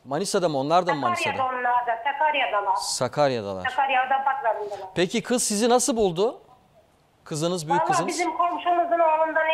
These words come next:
Speaker 2: işte teyze, işte bu yaşta annem var diye, doğum tarihli diye. Bizim komşumuzun oğluna mesaj atmış.
Speaker 1: Hı.
Speaker 2: O çocuk da işte bilmiyormuş benim adımı. Komşumuz oraya da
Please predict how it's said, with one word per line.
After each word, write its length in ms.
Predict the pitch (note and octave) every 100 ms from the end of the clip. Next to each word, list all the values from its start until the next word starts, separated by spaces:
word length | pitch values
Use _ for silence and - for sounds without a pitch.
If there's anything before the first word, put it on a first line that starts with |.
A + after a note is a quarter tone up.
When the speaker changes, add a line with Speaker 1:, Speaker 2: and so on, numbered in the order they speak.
| D#4+
Speaker 2:
işte 140 | D#4+ D#4 -
teyze, 440 | D#4 - - D4 - E3 - - _ _ _ _ _ -
işte 360 | C#4 - D4+ D#4
bu 80 |
yaşta 380 | D4+ C#4 C#4 D4 C#4+ C4+
annem 340 | C#4+ C#4 C4
var 280 | B3+ B3 B3
diye, 280 | A#3+ B3 B3
doğum 280 | C4 C4+ C4+
tarihli 540 | C4+ A#3+ B3 - B3
diye. 320 | A#3+ B3 - - - - - _ _ _ -
Bizim 260 | B3 C#4+ -
komşumuzun 600 | D4 - D#4+ C#4+ C#4 C#4
oğluna 400 | C4 C4 C4 C4
mesaj 380 | C4 C4+ D4 C#4+
atmış. 380 | A#3+ - D4+ - - -
Speaker 1:
Hı. 80 | A3 C#4
Speaker 2:
O 100 | C#4
çocuk 380 | D4+ D#4+ -
da 220 | D4+ C4+ C4+ -
işte 200 | C#4 C#4+
bilmiyormuş 540 | D4+ D4 C4+ C4 C4 -
benim 180 | C4 B3+
adımı. 300 | B3 B3+ D#4 E4 - - - _ _ _ _ - _ _ _ D4+
Komşumuz 500 | C#4+ C#4+ E4 D#4+ D4+
oraya 340 | C#4 C4
da 100 | C4